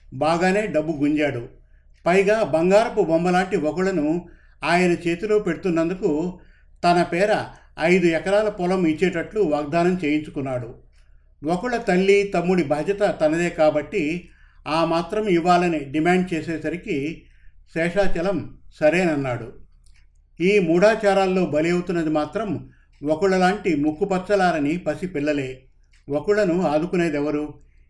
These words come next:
ఎవరి ఇష్టాయిష్టాలతో ప్రమేయం లేకుండా ఒకళ్ళ వివాహం యాభై ఐదేళ్ల శేషాచలంతో జరిగిపోవడం, అత్తవారింటికి రావడం జరిగిపోయాయి.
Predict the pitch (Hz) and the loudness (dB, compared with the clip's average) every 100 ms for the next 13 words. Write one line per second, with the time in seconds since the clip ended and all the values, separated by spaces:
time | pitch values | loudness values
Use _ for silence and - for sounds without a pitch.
0 | _ - 156 190 214 170 135 202 196 190 | _ -2 2 4 4 0 -2 0 2 2
1 | 202 185 185 190 185 147 160 170 160 147 | 0 0 0 -4 -4 -2 0 0 0 0
2 | 151 151 196 139 - - - - - 147 | -2 -2 -2 -4 -8 -20 -20 -20 -8 -6
3 | 160 220 196 156 160 147 208 139 - - | -2 0 2 2 2 2 0 -6 -10 -18
4 | _ _ 143 151 170 175 185 175 160 190 | _ _ -2 0 2 2 2 0 0 -2
5 | 214 165 - - 165 165 190 185 170 170 | -2 -4 -6 -6 -4 -2 -2 0 -2 -4
6 | 165 143 147 156 156 151 151 156 165 - | -4 -4 -2 -4 -2 -2 2 2 0 -10
7 | - _ - - 151 - 208 196 190 190 | -20 _ -20 -12 -10 0 4 4 2 -2
8 | 180 160 139 151 151 156 151 - - 143 | -2 -2 0 2 2 0 -2 -14 -10 -6
9 | 160 180 151 131 117 - | -4 -4 -4 -4 -8 -14